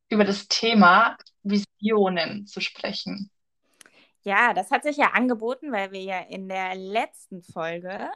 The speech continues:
Speaker 2: schon entsprechend das Thema ein bisschen getriggert haben, ähm, im Sinne von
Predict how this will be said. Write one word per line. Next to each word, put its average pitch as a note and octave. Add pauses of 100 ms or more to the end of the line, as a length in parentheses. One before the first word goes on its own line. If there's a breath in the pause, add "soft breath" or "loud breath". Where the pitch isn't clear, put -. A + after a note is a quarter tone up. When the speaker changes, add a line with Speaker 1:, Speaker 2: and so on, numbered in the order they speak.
(100)
Speaker 2:
schon A3
entsprechend G#3
das G#3+
Thema B3+
ein A3+
bisschen A3+
getriggert G#3
haben, G3+ (120)
ähm, G3+ (120)
im G3 (120)
Sinne G#3
von F#3+